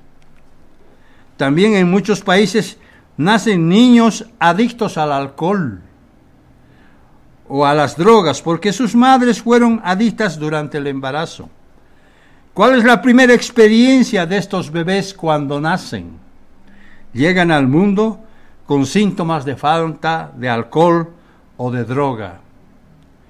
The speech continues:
y por ese motivo algunos también mueren. Al verlo de cerca, nos damos cuenta que el hombre es responsable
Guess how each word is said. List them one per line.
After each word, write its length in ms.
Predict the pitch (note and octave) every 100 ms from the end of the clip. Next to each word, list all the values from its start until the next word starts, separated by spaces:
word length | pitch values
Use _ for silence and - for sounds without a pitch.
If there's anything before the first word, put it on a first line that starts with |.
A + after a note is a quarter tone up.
| _ _ _
y 80 | B2+
por 220 | A#2+ B2+
ese 180 | B2 D3+
motivo 640 | C#3 C3 D3+ C#3+ D3+ D#3 - _ _ _ _
algunos 600 | C3 B2 D3+ C#3 C3+ -
también 340 | B2+ A#2 C3+
mueren. 460 | A#2 G#2+ A2 G#2 F2 - _ _ _ _ _ _ _ _ _ _ _ _ _ _ _ _ - - -
Al 160 | A#2
verlo 340 | A#2+ D#3 F3+ E3+
de 100 | D#3
cerca, 760 | - F#3+ A#3 - G#3+ F#3 - - - - -
nos 160 | C3+ C#3+
damos 320 | G3 G#3 -
cuenta 360 | - G#3+ G#3 F#3+
que 120 | E3+
el 80 | E3+
hombre 300 | B3 A#3 A3
es 160 | C#3
responsable 1080 | D3+ F3 - - E3 C#3 - G#3 C4 C4+ C4+